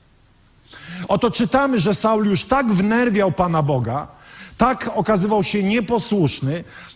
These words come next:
tak miał swoją teorię, swoją wizję, swój pomysł,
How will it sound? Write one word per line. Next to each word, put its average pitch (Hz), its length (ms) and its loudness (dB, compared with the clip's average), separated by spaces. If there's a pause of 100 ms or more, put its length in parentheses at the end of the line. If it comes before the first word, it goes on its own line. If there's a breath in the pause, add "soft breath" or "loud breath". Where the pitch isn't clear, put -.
tak 240 240 2
miał 214 240 0
swoją 240 580 2
teorię, 170 580 2
swoją 226 600 0
wizję, 175 440 0
swój 226 360 0
pomysł, 180 560 0